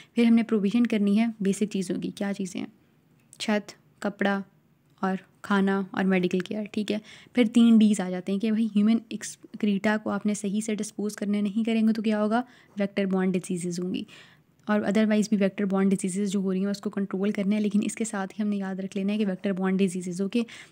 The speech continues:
दूसरी चीज़, एक्सक्रीटा के साथ ह्यूमन बॉडीज़ को डिग्निफाइड मैनर में उनको dis-, डिस्पोज ऑफ करना है और जो सॉलिड वेस्ट होता है उसको भी डिस्पोजल उसका करना है, ठीक है। So, ये सारे जो पार्ट्स हैं, ये सारे जो इसके कंपोनेंट्स हैं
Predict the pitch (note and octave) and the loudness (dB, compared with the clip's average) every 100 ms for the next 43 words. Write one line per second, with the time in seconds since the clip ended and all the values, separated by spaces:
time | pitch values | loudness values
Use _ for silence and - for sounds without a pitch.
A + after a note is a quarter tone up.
0 | - A3 G#3+ A#3+ A#3+ B3 B3+ - - A3 | 0 2 2 0 0 -2 -4 -10 -6 -6
1 | G3+ G3+ A3+ A3+ A3+ A3 G#3+ A3 G#3+ F#3 | -4 -4 -2 -2 -2 -2 2 4 4 2
2 | F#3 F3+ G3+ A3 G3+ G3 G3+ G3+ G#3+ G3+ | -2 0 0 0 0 0 0 0 0 2
3 | F#3+ F#3+ F#3+ G3 G3 G3 - - - G3 | 0 0 0 -2 -2 -4 -10 -18 -10 -4
4 | F#3 F#3+ F#3 F3+ F#3 - G3+ G#3+ A3+ A#3+ | -2 -2 -2 -2 -2 0 0 2 0 0
5 | A3 A3+ A3 A3 - - F#3+ G3+ - G3 | 2 2 2 -2 -12 -4 0 0 0 -2
6 | G3+ F#3+ F#3+ G3 G3 F3+ A#3+ B3+ _ _ | -2 0 -2 -2 -4 -6 -6 -8 _ _
7 | _ - - F#3+ G#3+ B3+ G#3+ G3 - F3+ | _ -14 -6 -4 -4 -6 -6 -6 -2 -2
8 | F#3 F#3+ - G3 G#3+ G#3+ A#3 - _ - | -2 -6 -12 -14 -12 -10 -10 -12 _ -8
9 | G3+ G3+ A#3 - - _ _ _ _ _ | -6 -4 -6 -8 -20 _ _ _ _ _
10 | _ _ _ _ _ _ _ _ _ _ | _ _ _ _ _ _ _ _ _ _
11 | _ _ - - C4 C4 C#4 - A3+ A3 | _ _ -18 -4 0 2 0 0 0 0
12 | - G#3 B3 C4+ C4+ A#3 G#3+ G#3+ - A3 | -4 -2 0 2 0 -2 -4 -4 -4 -4
13 | A3 A3 A3+ A3 A3+ A#3+ B3 A#3+ - A3 | -2 -2 -2 0 -2 0 -2 -2 -4 -6
14 | A3 G3+ A3 A#3 A3 G#3+ | -4 -4 -2 -2 -2 -4